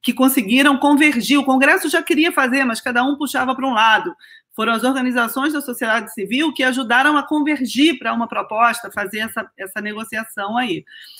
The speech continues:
Então, é claro que quando a gente tem que fazer uma política, porque isso vai favorecer o povo, os mais pobres,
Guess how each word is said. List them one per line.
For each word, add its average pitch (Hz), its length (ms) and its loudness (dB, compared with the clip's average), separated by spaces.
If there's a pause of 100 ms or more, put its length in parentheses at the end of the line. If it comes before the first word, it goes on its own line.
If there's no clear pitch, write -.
(140)
Então, 254 300 2
é - 20 0
claro 277 480 4
que - 160 -10
quando 330 260 2
a 269 60 0
gente 247 320 -4
tem 302 220 4
que - 80 -12
fazer 220 420 -2
uma 185 180 -6
política, 185 460 -8
porque - 180 -12
isso 180 200 -10
vai 214 240 2
favorecer 190 640 -4
o 165 140 -8
povo, 202 580 2
os 165 140 -10
mais 175 200 -8
pobres, 220 520 -2